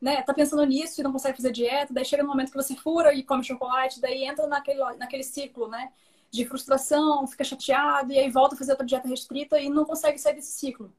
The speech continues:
Então, o que eu observo é isso. As dietas restritas, elas, elas dão resultado no curto prazo, isso é fato, a gente vê, né, isso.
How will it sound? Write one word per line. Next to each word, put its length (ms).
Então, 500
o 100
que 120
eu 60
observo 520
é 60
isso. 320
As 180
dietas 300
restritas, 540
elas, 680
elas 240
dão 140
resultado 840
no 120
curto 260
prazo, 560
isso 160
é 160
fato, 400
a 40
gente 260
vê, 320
né, 320
isso. 340